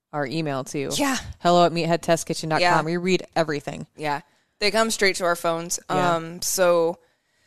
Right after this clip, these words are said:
Speaker 2: you know, I was talking to Phil about this last night 'cause we were talking about, like, how our parents raised us and the
Speaker 1: Mm.
Speaker 2: trauma and shit that we went through.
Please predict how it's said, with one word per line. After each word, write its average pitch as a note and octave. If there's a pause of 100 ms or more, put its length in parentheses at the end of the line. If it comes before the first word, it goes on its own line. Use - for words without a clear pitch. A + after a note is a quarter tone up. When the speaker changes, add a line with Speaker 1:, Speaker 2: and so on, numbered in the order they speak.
(160)
Speaker 2:
you C4+
know, D4
I C#4
was D4+
talking A#3
to G#3
Phil G3+
about F3+
this E3
last D#3+
night E3+
'cause F3+
we F3+
were F3
talking E3+
about, D3+
like, D3
how E3
our D#3
parents D#3+
raised D#3
us D#3
and D#3
the E3
Speaker 1:
Mm. D#3+
Speaker 2:
trauma D#3
and D#3+
shit -
that C#3+
we D#3
went D#3+
through. D#3